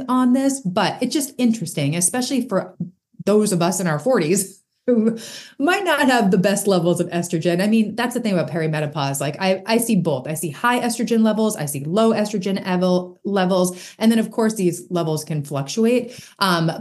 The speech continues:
but a study published in two thousand eight by the journal,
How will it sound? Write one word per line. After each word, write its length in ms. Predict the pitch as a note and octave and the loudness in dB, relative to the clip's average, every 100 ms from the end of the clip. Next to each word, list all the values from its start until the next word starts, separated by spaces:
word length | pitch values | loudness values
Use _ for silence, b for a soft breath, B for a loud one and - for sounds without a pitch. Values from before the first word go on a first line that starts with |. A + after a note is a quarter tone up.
| F#3 | 2
but 320 | E4+ D4+ - | 4 2 0
a 60 | G3 | -2
study 760 | - B3 A#3+ C4 C4 B3+ - - | 0 0 -2 -4 -6 -6 -8 -6
published 680 | A3 G3 G3+ G3+ F#3 - - | -2 0 0 0 -2 -6 -4
in 400 | F#3+ F3 E3+ E3 | 0 0 0 -2
two 180 | - A#3+ | 0 0
thousand 440 | A#3 G#3 G3 F3+ | 0 0 0 -2
eight 260 | F3 F3+ F3+ | 0 0 0
by 140 | E3+ | -2
the 100 | D#3 | -2
journal, 840 | D3+ E3 D#3+ E3 E3 D#3+ D#3+ E3 | -2 0 0 0 0 0 -2 -6